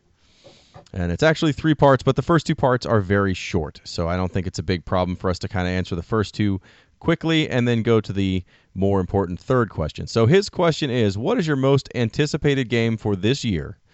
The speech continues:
and your favorite genre of game? Finally, what got you into gaming?" So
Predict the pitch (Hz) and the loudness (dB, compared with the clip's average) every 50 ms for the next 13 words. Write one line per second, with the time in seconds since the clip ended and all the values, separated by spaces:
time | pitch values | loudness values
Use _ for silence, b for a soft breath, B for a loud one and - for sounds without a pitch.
0 | b b b b b b 101 101 101 101 - - 110 110 107 107 95 101 104 95 | b b b b b b 0 0 0 0 2 2 4 4 4 4 2 2 2 2
1 | 95 95 90 87 85 78 - 80 73 69 71 - - _ _ _ _ _ b b | 2 2 2 0 0 -2 -4 -6 -8 -8 -12 -16 -20 _ _ _ _ _ b b
2 | b b b b b b b - 131 135 143 143 139 139 135 120 110 120 127 120 | b b b b b b b 2 4 4 4 4 4 2 2 4 4 4 4 4
3 | - 117 113 107 - - 104 95 92 87 85 87 80 82 76 - - 80 - _ | 4 2 2 2 2 0 -2 0 0 0 -2 -2 -2 -4 -6 -8 -12 -16 -20 _
4 | _ _ _ _ b b b b b b - 92 85 85 82 78 | _ _ _ _ b b b b b b -6 -4 -4 -4 -4 -6